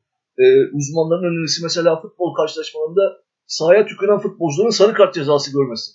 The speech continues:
Bu önerinin getirilmesi. Ya da, e, yine az önce baktım, Manchester United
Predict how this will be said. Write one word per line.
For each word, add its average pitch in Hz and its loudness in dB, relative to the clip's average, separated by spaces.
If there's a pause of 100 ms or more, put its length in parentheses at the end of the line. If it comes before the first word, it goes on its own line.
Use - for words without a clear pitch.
(120)
Bu 180 6
önerinin 170 0
getirilmesi. 127 -6 (480)
Ya 165 6
da, 214 6 (240)
e, 139 8
yine 156 4
az 202 6
önce 202 4
baktım, 202 2 (180)
Manchester 185 -4 (100)
United 214 2